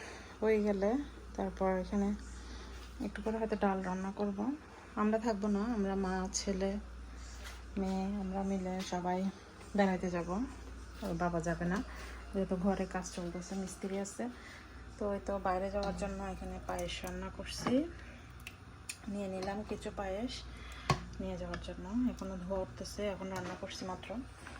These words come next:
আর এখানে হচ্ছে ওদের জন্য ভাজি রান্না করছি, আর গরুর মাংস আর সব কিছু তো আছে, তো শুধু ভাজিটা রান্না করছি। আর হয়তো একটু ডাল রান্না করব, ভাতটাও বসাই দিছি। আহ, আমরা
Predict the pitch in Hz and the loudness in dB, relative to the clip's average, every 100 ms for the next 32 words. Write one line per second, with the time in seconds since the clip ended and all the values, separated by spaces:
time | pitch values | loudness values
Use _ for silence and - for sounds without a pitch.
0 | - - - - - - - 190 180 185 | -8 -8 -10 -12 -12 -8 0 4 4 4
1 | 190 202 202 202 - 208 185 202 196 214 | 4 4 4 2 2 2 6 4 6 4
2 | 208 240 339 - - - - - - - | 8 6 6 0 -6 -10 -12 -12 -6 6
3 | 208 196 202 202 202 196 - 196 - 220 | 8 8 8 6 4 2 -2 -4 2 2
4 | 233 208 180 - - - - 190 196 196 | 2 0 -2 -4 -12 -10 -8 4 6 6
5 | 185 - - 185 190 190 - - - - | 2 -4 -2 0 0 -2 -6 -6 -6 -6
6 | - - 214 202 214 208 202 185 - 202 | -2 0 0 2 0 2 2 2 0 2
7 | 226 254 208 196 - 190 185 196 190 196 | 2 0 2 2 6 6 6 6 6 6
8 | 202 196 196 196 196 - 254 330 - - | 6 6 4 2 0 2 2 0 -6 -14
9 | - - 185 185 190 196 202 185 185 185 | -14 -6 -2 0 2 0 2 2 2 2
10 | 180 190 196 196 - 269 302 - 208 202 | 2 0 0 0 0 0 -2 -2 0 2
11 | - 202 196 202 220 202 214 - 254 277 | 4 6 6 4 4 2 2 2 4 4
12 | 330 - - - - - - - - - | 2 -6 -12 -10 -12 -12 -14 -14 -14 -10
13 | - 185 180 175 180 180 | 0 4 6 6 4 6